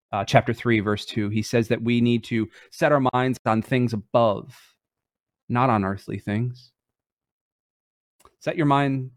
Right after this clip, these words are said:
today on the things of God, things of holiness and purity, things of redemption <laughs> and joy, things that aren't dark,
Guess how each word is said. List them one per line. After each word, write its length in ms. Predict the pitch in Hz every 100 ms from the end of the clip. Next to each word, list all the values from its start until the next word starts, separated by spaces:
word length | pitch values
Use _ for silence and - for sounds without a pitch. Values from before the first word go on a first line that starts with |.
| _
today 440 | - 120 117 104 104
on 360 | 110 107 104 98
the 100 | 110
things 420 | - 101 98 104
of 140 | 98
God, 440 | 131 147 101 - - _ _
things 260 | 147 151 -
of 320 | 131 123 - _ _
holiness 840 | - - 165 131 101 98 - - - _ _ _ -
and 340 | 117 110 101 - _ _
purity, 580 | - 151 143 110 131 - _ _ _ _ _ _ _ _ _ _ -
things 240 | 147 131
of 140 | 123 - -
redemption 960 | 127 123 147 156 - - 98 110 147 - 101
<laughs> 220 | - _ -
and 200 | 123 120
joy, 600 | 117 131 139 60 - 123 _ _ _ _
things 200 | 156 160
that 140 | 165 151
aren't 220 | 131 135 - - -
dark, 580 | 143 151 - - -